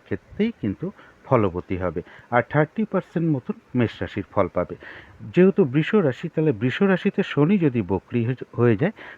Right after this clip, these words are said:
তখন কিন্তু বৃষ রাশির অ্যাট্রিবিউটটা অতটা থাকবে না, থার্টি পার্সেন্ট মতন থাকবে, এবং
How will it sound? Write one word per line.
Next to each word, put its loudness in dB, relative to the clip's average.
তখন 4
কিন্তু -2
বৃষ 0
রাশির -2
অ্যাট্রিবিউটটা 0
অতটা 2
থাকবে -4
না, -8
থার্টি 0
পার্সেন্ট -2
মতন -4
থাকবে, -2
এবং 4